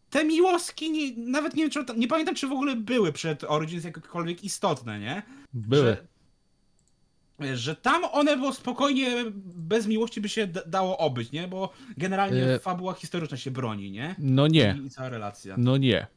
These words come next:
Speaker 2: No nie. Tu się nie zgodzę,
Speaker 1: No to
Speaker 2: bo
Speaker 1: rozumiem.
Speaker 2: wątki, bo wątki miłosne w Asasynach, e, były takie, powiedzmy, potrzebne do rozwoju niektórych postaci, czy też rozwoju samego nawet głównego bohatera,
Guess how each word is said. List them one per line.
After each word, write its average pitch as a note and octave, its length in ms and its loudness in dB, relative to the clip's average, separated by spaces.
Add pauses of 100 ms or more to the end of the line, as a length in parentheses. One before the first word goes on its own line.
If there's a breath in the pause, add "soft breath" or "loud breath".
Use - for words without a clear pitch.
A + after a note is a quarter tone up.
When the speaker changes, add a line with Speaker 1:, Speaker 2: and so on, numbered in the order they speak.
(200)
Speaker 2:
No G#2 260 2
nie. F2+ 240 0 (840)
Tu B2+ 160 -2
się B2 180 -2
nie A2+ 160 2
zgodzę, C3+ 480 6
Speaker 1:
No - 60 2
to B2 80 4
Speaker 2:
bo - 20 8
Speaker 1:
rozumiem. A#2 200 4
Speaker 2:
wątki, B2+ 360 0 (400 loud breath)
bo C3 120 6
wątki F#3 380 2
miłosne E3 460 6
w D3+ 60 0
Asasynach, F3+ 800 0
e, C3+ 400 2 (580 loud breath)
były E3+ 500 8
takie, D3 500 2
powiedzmy, D3 800 2 (440)
potrzebne D#3 540 4
do C#3 140 8
rozwoju C#3 420 8
niektórych C#3 460 2
postaci, C#3+ 640 0
czy - 140 -12
też - 260 -6
rozwoju C3 460 2
samego D3 380 0
nawet D3+ 220 -2
głównego E3 380 0
bohatera, F#3 720 4